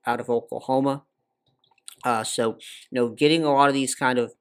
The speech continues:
non-traditional areas, you would say, but then also, you know, Chase Black out of Salem and, and, and Delaware there, Will Brown out of Kokomo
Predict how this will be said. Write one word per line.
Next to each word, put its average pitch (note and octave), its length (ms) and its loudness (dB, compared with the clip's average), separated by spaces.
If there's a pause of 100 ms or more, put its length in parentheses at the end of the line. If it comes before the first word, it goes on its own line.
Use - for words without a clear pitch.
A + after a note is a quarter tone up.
(500)
non-traditional C3 920 2
areas, A#2+ 380 0
you B2 80 -4
would A#2+ 140 -6
say, B2 220 2
but B2 100 -4
then C3+ 120 -2
also, B2+ 420 0 (300)
you A#2+ 140 -6
know, A2 60 -4
Chase C3 320 -2
Black A#2+ 320 0
out A#2 80 -4
of A2+ 80 -12
Salem A#2 680 -6
and, A#2 280 -10
and, A#2+ 180 -8
and A#2 200 -6
Delaware A#2 360 2
there, A2+ 220 -4
Will A#2 240 0
Brown A2+ 320 -2
out A2 60 -10
of - 100 -20
Kokomo A#2+ 480 -4